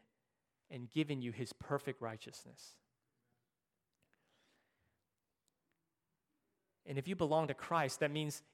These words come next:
in Christ, you are a new creation.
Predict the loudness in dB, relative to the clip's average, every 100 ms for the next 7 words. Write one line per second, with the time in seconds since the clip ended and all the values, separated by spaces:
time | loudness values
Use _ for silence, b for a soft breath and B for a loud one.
0 | 2 4 4 2 -6 0 2 2 0 -6
1 | -10 -12 -20 _ 2 6 6 4 2 0
2 | 0 -4 -2 -4 -10